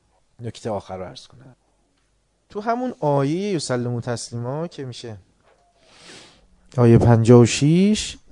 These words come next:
بعد میگه حالا اگر اینایی که تسلیم نمیشن چی کار می‌کنن؟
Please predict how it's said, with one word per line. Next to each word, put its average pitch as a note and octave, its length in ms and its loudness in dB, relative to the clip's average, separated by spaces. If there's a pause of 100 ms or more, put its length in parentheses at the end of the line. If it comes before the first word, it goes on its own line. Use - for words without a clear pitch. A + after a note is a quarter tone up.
بعد G#3 140 -2
میگه A#3+ 160 -6
حالا A3+ 240 -4
اگر A#3+ 240 -8 (240)
اینایی E3+ 240 -2
که G#3+ 140 -8
تسلیم C3+ 640 -4
نمیشن C3+ 540 -2
چی E3+ 180 -8
کار D#3 200 -2
می‌کنن؟ G#2 420 -6